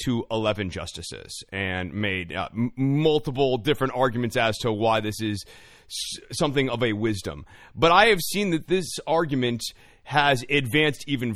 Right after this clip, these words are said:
further in really about seventy-two hours to people making the argument that the Supreme Court should be brought up to fifteen justices,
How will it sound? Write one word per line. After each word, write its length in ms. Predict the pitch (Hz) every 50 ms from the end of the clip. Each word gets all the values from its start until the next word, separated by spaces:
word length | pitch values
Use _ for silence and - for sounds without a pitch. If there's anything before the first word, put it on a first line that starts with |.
| - -
further 560 | - 175 175 175 156 - 123 120 113 110 104 - - - - -
in 360 | - 180 196 196 180 180 - - - -
really 680 | 185 190 190 190 185 - 185 208 277 311 320 339 320 269
about 400 | 220 151 - 190 202 185 156 143
seventy-two 720 | - - 190 170 147 156 151 139 127 - - 170 160 - -
hours 460 | 135 147 156 156 143 131 131 117 -
to 120 | - - 135
people 320 | - - 196 196 208 208
making 320 | 190 185 190 190 185 180 170
the 80 | 156
argument 440 | - 135 151 156 135 156 156 151 -
that 120 | - 135 -
the 80 | 147
Supreme 380 | 139 - 147 - - 143 143 143
Court 260 | - - 139 139 131
should 100 | - 131
be 80 | 123 131
brought 320 | 110 - 110 120 127 135
up 160 | 135 123 - -
to 220 | - - 135 120 - - - -
fifteen 520 | 151 139 - - - - 226 214 151 113 -
justices, 760 | 104 95 117 98 95 - - 85 - - 50 - - - -